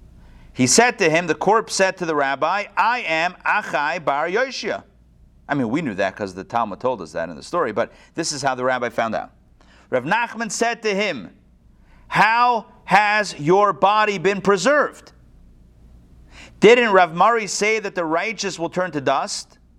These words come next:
So there's an opinion that says, no, the righteous will turn to dust. Rav Achai said to him,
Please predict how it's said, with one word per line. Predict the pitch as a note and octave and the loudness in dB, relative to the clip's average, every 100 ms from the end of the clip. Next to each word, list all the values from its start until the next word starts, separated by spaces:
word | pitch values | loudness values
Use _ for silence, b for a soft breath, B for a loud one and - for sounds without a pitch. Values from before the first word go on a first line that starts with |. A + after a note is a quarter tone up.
| _ _ _ _ _ _ _ _ _ _ _ _ _ - b b - | _ _ _ _ _ _ _ _ _ _ _ _ _ -20 b b -10
So | A#2+ | -2
there's | G#2+ | -2
an | G#2+ | 0
opinion | A2+ - A3+ F3 | -2 -2 -4 -4
that | D3 | -4
says, | - G#3+ E3+ | -2 -2 0
no, | F3+ | -2
the | C#3 | 0
righteous | D#3+ D#3+ C#3 | 0 0 -6
will | C3+ D#3 | -6 -4
turn | C3+ | -4
to | G#2 | -6
dust. | E2+ G#2 D3+ - B B | -2 0 0 -6 B B
Rav | - G#2+ - | 0 0 4
Achai | E3 G3 F3+ C3+ | 4 4 2 0
said | A#2+ D#3+ D#3+ | 0 0 0
to | D#3+ | 0
him, | E3 A3 E3 D3 | 2 2 0 -4